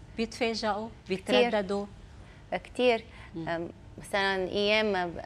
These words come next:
Speaker 2: بتكون الأسيستانت عندي مش موجودة، بيجي أنا بفتح الباب.
Speaker 1: بفكروكي
Speaker 2: فين-،
Speaker 1: أنت الأسيستانت.
Speaker 2: <laughs> فينا نشوف ال-، بصير قال لهم: "تفضلوا،
Speaker 1: مم.
Speaker 2: تفضلوا." بوس-، "يي
Speaker 1: مم.
Speaker 2: حضرتك؟" بقول لهم: "إيه."
Speaker 1: مم.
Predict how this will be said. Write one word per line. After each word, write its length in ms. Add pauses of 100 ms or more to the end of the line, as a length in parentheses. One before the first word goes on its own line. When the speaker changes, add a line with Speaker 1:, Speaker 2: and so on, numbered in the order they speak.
(200)
Speaker 2:
بتكون 300
الأسيستانت 640
عندي 260
مش 200
موجودة، 800 (140)
بيجي 220
أنا 280
بفتح 400
الباب. 320
Speaker 1:
بفكروكي 540
Speaker 2:
فين-، 80
Speaker 1:
أنت 140
الأسيستانت. 960 (100)
Speaker 2:
<laughs> 320
فينا 300
نشوف 280
ال-، 220 (460)
بصير 140
قال 120
لهم: 140
"تفضلوا، 460
Speaker 1:
مم. 120
Speaker 2:
تفضلوا." 460 (200)
بوس-، 220
"يي 160
Speaker 1:
مم. 120
Speaker 2:
حضرتك؟" 500
بقول 180
لهم: 160
"إيه." 280 (220)
Speaker 1:
مم. 200